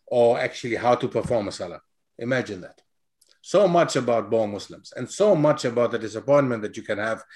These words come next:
with people who've come, who have not entered the deen out of their own will.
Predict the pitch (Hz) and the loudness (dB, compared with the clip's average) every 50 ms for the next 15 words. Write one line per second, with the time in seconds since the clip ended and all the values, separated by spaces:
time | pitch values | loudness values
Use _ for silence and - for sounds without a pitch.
0 | - - _ - 117 - - 143 139 135 - 123 117 117 107 - - - 135 127 | -20 -14 _ -10 -10 -4 0 2 2 2 2 0 -2 -2 -2 -4 -4 -2 -2 -2
1 | 117 - - - - - _ - 147 147 139 139 139 151 160 165 160 - - 156 | -2 -4 -10 -18 -20 -16 _ 0 2 2 4 4 4 4 2 2 2 0 0 0
2 | 156 147 151 151 135 - 123 127 123 - 123 147 156 143 143 151 135 127 127 - | 0 2 0 -2 -2 -2 -2 -4 -4 -2 0 0 2 2 2 0 -2 -4 -4 -4
3 | 127 110 107 135 143 139 131 127 120 117 123 139 127 104 87 | -4 -4 -4 -4 -4 -2 -2 -2 -2 0 0 0 0 0 -2